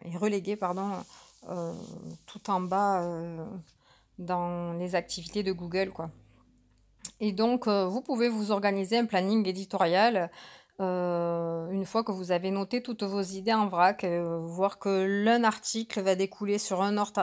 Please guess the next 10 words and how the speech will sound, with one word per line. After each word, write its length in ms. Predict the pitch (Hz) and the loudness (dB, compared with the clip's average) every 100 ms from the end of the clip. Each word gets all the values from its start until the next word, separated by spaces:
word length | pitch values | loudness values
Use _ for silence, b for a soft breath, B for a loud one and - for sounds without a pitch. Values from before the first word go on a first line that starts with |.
| 180 | 2
article, 680 | 190 196 - - 202 214 - | 4 2 0 -4 -4 -6 -4
et 260 | 220 214 180 | -2 0 0
et 80 | 175 | -2
cetera, 440 | - 165 175 160 | -6 -6 -4 0
en 100 | 160 | -2
fait. 300 | 156 156 - 185 B B B B - | -4 -10 -12 -16 B B B B -14
Euh, 160 | 165 165 | -12 -10
c'est 160 | - 180 | -8 -8
souvent, 400 | - 208 226 220 | -6 0 2 2
euh, 320 | 180 175 | 0 -2